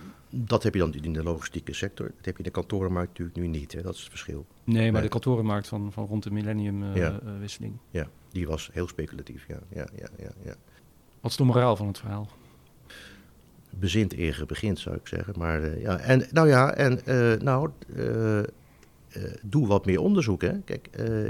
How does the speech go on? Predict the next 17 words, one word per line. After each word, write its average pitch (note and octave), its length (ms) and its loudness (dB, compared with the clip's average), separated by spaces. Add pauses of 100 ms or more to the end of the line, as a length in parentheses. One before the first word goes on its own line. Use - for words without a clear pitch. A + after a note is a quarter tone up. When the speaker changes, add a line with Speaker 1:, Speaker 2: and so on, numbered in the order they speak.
(120)
Speaker 1:
die, G2+ 240 -8
eh, G#2 120 -2
heel A#2 160 2
veel - 120 -8
ontwikkelaars, G#2+ 640 -2 (200)
projectontwikkelaars, F2 840 -2
die G2 260 -2 (240)
g-, - 120 -16 (160)
geloven A2+ 420 2
in G2 80 0
hun F2+ 120 0
eigen G2+ 360 -4
kracht, - 320 -6
in - 80 -6
hun F2 120 -4
eigen F2 260 -8
gelijk. D#2 420 -8